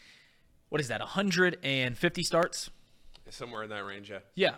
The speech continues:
Speaker 1: a hundred and fifty starts. As long as he gets around that number, it's a, it's a good deal. It's a great deal. And the question is, and I, I sent you guys a tweet if you guys wanna flash this up about other extensions,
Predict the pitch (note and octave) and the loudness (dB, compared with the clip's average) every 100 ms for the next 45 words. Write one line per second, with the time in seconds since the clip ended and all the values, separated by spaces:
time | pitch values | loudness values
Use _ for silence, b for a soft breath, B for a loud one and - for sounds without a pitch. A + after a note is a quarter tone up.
0 | - C#3+ F3+ A3+ A#3+ E3 D#3+ - G#3+ A3+ | -4 2 2 4 2 2 -2 4 4 6
1 | A#3 - E3 B2 - - - - _ _ | 0 4 4 4 -2 -10 -12 -20 _ _
2 | _ _ _ _ _ _ _ _ _ - | _ _ _ _ _ _ _ _ _ -6
3 | E3 B3 C#4 F3 E3+ - C#3 C3+ D3+ D#3 | 4 6 6 2 0 -2 0 0 2 0
4 | D3+ D#3 E3 D#3+ - _ _ _ _ _ | 2 0 -2 -8 -14 _ _ _ _ _
5 | _ _ _ _ _ - D3 C3+ - C#3 | _ _ _ _ _ -12 -10 -10 -10 -10
6 | C3+ C#3 B2+ A#2 - _ _ _ _ _ | -6 -6 -8 -12 -14 _ _ _ _ _
7 | _ _ _ _ - D#3 D3 D#3+ D3 A2+ | _ _ _ _ -6 -4 0 2 0 -4
8 | - _ _ _ _ _ _ _ _ _ | -14 _ _ _ _ _ _ _ _ _
9 | _ _ F3 F3+ F3+ E3 A3+ B3 - F#3 | _ _ 4 6 6 4 6 8 6 2
10 | - C4 B3 C#3 E3 - - _ D#3 D3 | 2 6 6 6 0 -6 -10 _ 0 2
11 | D3+ C#3+ - - E3+ D#3 B2+ - E3+ C3+ | 2 0 -4 -2 2 2 2 -2 -2 -2
12 | C3+ C3 B2+ B2+ - C3 B2 C3 A#2+ B2+ | -2 -2 -2 -6 -4 -6 -4 -8 -8 -6
13 | B2+ A#2+ C3 B2+ B2+ - G3 - A#2 | -6 -4 -6 -6 -6 -4 -4 -6 -10